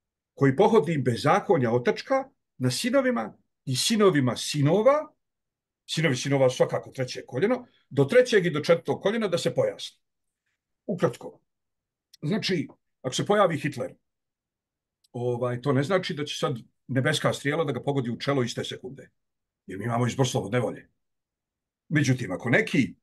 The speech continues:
genetski kod koristi izbor slobodne volje u pogrešnom smjeru, e, četiri puta za redom, onda taj algoritam biva retroaktivno izbačen iz programa.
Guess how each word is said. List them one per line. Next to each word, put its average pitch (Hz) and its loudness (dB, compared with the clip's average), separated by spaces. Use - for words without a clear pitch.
genetski 139 0
kod 151 4
koristi 151 0
izbor 160 -2
slobodne 156 -2
volje 147 -2
u 127 -14
pogrešnom 170 4
smjeru, 160 -2
e, 131 -2
četiri 170 0
puta 160 -4
za 147 2
redom, 104 -6
onda 170 0
taj 151 -4
algoritam 143 -2
biva 156 0
retroaktivno 147 -4
izbačen 131 0
iz 117 -6
programa. - -12